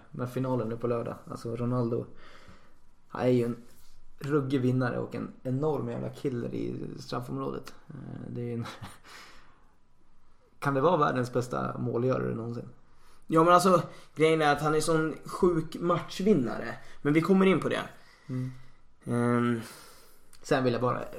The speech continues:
Speaker 1: när vi snackar Ronaldo ändå, alltså, den nicken fram till Vasquez som det blir straff på. Den
Speaker 2: Ja,
Speaker 1: gör
Speaker 2: den är
Speaker 1: också,
Speaker 2: skicklig.
Speaker 1: alltså, en boll som håller på att gå över och han ändå
Speaker 2: Han vet
Speaker 1: hoppar
Speaker 2: inte att han,
Speaker 1: tre
Speaker 2: han
Speaker 1: meter
Speaker 2: vet
Speaker 1: upp i
Speaker 2: att han
Speaker 1: luften
Speaker 2: inte
Speaker 1: och får
Speaker 2: kan
Speaker 1: ner
Speaker 2: sätta
Speaker 1: den.
Speaker 2: dit den, ja.
Speaker 1: Ja, det är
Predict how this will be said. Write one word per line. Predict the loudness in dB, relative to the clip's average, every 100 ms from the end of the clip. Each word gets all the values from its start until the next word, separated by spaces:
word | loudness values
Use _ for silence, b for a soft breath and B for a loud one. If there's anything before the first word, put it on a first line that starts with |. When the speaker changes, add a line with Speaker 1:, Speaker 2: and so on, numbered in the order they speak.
| -6
Speaker 1:
när | -2
vi | 2
snackar | 2 2
Ronaldo | 2 2 2
ändå, | -2 -6 b b b b
alltså, | -2 2
den | 2 2
nicken | 0 0 -2 -4 -4
fram | -2 -4
till | -4
Vasquez | -6 -6 -8 -10 -12
som | -4 -2 0
det | 0
blir | 0
straff | -2 -4 -6
på. | -6 -10 -8
Den | 6
Speaker 2:
Ja, | 10 10
Speaker 1:
gör | 10
Speaker 2:
den | 8
är | 6
Speaker 1:
också, | 2 4
Speaker 2:
skicklig. | 4 4 0 B B B -6
Speaker 1:
alltså, | 0 2
en | 4 4
boll | 4 4
som | 2 0
håller | 2
på | 2 2
att |
gå | 2
över | 4 4 2
och | -2
han | -4
ändå | -2 0 0 -4 -6
Speaker 2:
Han | 4 10
vet | 10 10
Speaker 1:
hoppar | 8
Speaker 2:
inte | 8
att | 6 8
han, | 8 8 6 6
Speaker 1:
tre | 8
Speaker 2:
han | 10
Speaker 1:
meter | 8
Speaker 2:
vet | 8 6
Speaker 1:
upp |
i | 6
Speaker 2:
att | 6
han | 6
Speaker 1:
luften | 6
Speaker 2:
inte | 2 2
Speaker 1:
och |
får |
Speaker 2:
kan | 4
Speaker 1:
ner | 4
Speaker 2:
sätta | 4
Speaker 1:
den. | 4
Speaker 2:
dit | 2 0
den, | -6 -6
ja. | -4
Speaker 1:
Ja, | -4 -6 -6
det | -4
är | -4